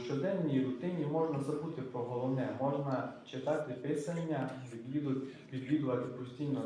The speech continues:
церкву, але слухати, слухати проповіді, але пропустити щось важливе для себе. І тому, як ми можемо бачити Бога? У Римлянам,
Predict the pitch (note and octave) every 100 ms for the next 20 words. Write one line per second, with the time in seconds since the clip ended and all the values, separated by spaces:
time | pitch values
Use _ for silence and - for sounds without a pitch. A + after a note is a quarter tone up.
0 | - D#3 D#3 - D#3+ D#3 B2+ A#2 A#2 A#2+
1 | A#2+ A#2 - - - - - - - -
2 | E3+ E3 C#3 C3 B2 C3 - - D#3+ D3
3 | C3 C3 E3+ E3+ D#3 D3 C3 B2+ B2+ C3+
4 | C3 C3+ D#3+ D#3+ D3 D3+ C#3+ D3 D3 D#3+
5 | C#3 A2 G#2+ A2 A#2+ A2 - - - -
6 | - - - - - - - - - -
7 | - - C3 C#3 E3 F#3+ D#3+ - - -
8 | - - - - - - D3 G3 F3+ D#3
9 | E3 D3+ D3 C3+ C#3 C#3 - - C3 C#3
10 | - - - - - - - - - -
11 | - - - - A#2 A#2 A#2 A#2+ A#2+ C3+
12 | F3+ E3 D3 C3 B2+ B2